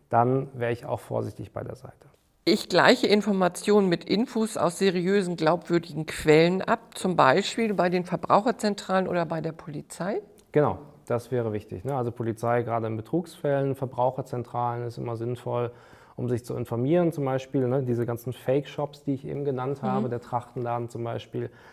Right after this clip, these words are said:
Speaker 1: dazu gibt's dann mit Sicherheit auch Informationen bei Verbraucherzentralen. Und was ich natürlich auch immer empfehlen kann, suchen Sie nach Faktenchecks zu diesem
Speaker 2: Genau,
Speaker 1: Thema.
Speaker 2: das wäre nämlich das Nächste. Und ich suche nach Faktenchecks zu
Speaker 1: Ja.
Speaker 2: diesem Thema.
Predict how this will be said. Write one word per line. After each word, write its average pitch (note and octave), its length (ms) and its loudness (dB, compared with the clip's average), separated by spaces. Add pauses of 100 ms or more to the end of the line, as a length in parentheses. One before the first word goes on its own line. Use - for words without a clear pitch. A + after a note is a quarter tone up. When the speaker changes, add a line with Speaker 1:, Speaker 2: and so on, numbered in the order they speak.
(120)
Speaker 1:
dazu A2+ 280 -4
gibt's B2 200 -2
dann A#2 140 -2
mit A2 120 -6
Sicherheit B2+ 360 -6
auch A2+ 80 -6
Informationen A#2 640 -6
bei A2 100 -4
Verbraucherzentralen. C#3+ 1080 -6 (500)
Und D#3 460 0
was B2+ 180 -4
ich B2 100 -8
natürlich C3 280 -2
auch C3+ 160 4
immer D#3 120 4
empfehlen D3 400 0
kann, D#3 320 -4 (300)
suchen A2+ 340 -4
Sie B2 100 -6
nach C3 160 -6
Faktenchecks - 600 -12
zu - 80 -10
diesem F#2+ 180 -10
Speaker 2:
Genau, C4+ 220 8
Speaker 1:
Thema. E3+ 120 12
Speaker 2:
das E3 180 4
wäre G3 120 6
nämlich G#3+ 160 4
das A3 160 0
Nächste. A3 420 4
Und F#3+ 320 4
ich F#3+ 140 -2
suche G#3+ 260 -2
nach G#3+ 280 -2 (160)
Faktenchecks - 800 -6
zu C#3+ 80 0
Speaker 1:
Ja. A#2 100 4
Speaker 2:
diesem - 260 -8
Thema. - 380 -8